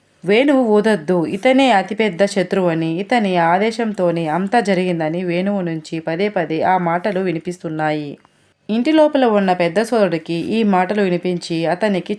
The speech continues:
చెమటలు పట్టాయి. తన పాపం బయటపడుతుందని భయపడి తన భార్యతో, "త్వరగా ఈ సన్యాసికి భిక్ష పెట్టి ఇక్కడ నుంచి పంపించు," అని అంటాడు.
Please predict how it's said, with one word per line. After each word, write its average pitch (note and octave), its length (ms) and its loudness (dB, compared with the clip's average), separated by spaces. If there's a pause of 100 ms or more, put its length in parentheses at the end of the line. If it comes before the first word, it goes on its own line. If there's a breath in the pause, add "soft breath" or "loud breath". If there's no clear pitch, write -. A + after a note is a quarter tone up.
చెమటలు F3+ 320 -2
పట్టాయి. E3 680 -2 (500 loud breath)
తన G#3 100 2
పాపం G3+ 440 2
బయటపడుతుందని F3+ 1000 -2
భయపడి E3 560 -2
తన F3+ 240 -2
భార్యతో, F3+ 580 0
"త్వరగా G#3 540 2
ఈ G3+ 180 2
సన్యాసికి F#3+ 640 -2
భిక్ష F3 260 -8
పెట్టి G#3+ 340 -4
ఇక్కడ F#3+ 260 -2
నుంచి F#3 260 -4
పంపించు," F3 640 -4 (440 loud breath)
అని A3 160 2
అంటాడు. D#3+ 580 0